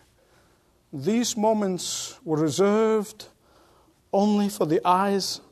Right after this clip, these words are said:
of faith. These moments were reserved only for those who determined to live by faith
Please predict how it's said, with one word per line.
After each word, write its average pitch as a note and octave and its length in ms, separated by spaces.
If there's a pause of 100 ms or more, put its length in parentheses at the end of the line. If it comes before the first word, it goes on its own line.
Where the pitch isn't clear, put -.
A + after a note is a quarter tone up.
of F#3 140
faith. - 580 (1400)
These G#3 320
moments A3+ 840 (600)
were F3+ 140
reserved F#3+ 760
only A3+ 520 (720)
for - 240
those G#3 960 (960)
who G#3+ 580 (180)
determined A#3 840 (720)
to G3+ 100
live G3+ 300
by G#3 160
faith - 800